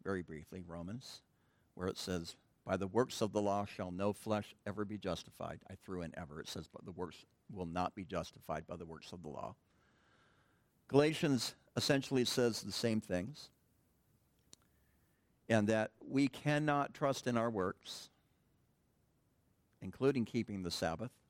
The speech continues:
which you probably all violated yesterday, uh, including keeping the Sabbath. But maybe you didn't. Um, there's, there's some debate about that. So, uh, but I'm, I'm not gonna take that, I'm not gonna go down that road this morning, although I'm really tempted.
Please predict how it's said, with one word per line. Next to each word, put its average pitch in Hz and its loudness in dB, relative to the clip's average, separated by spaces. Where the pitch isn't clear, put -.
which - -4
you 101 -8
probably 110 4
all 107 2
violated 101 2
yesterday, 90 -2
uh, 98 6
including 120 2
keeping 107 0
the 92 -2
Sabbath. 90 0
But 135 6
maybe 160 6
you 147 8
didn't. 139 2
Um, 104 4
there's, 143 4
there's 131 4
some 156 4
debate 139 4
about 123 4
that. 127 2
So, 104 4
uh, 101 2
but 110 4
I'm, 113 2
I'm 117 4
not 131 4
gonna 113 2
take - 0
that, 107 4
I'm 110 4
not 123 4
gonna 117 2
go 110 4
down 107 4
that 98 4
road 101 4
this 87 -6
morning, 101 0
although 92 0
I'm 131 -2
really 104 -4
tempted. 78 -10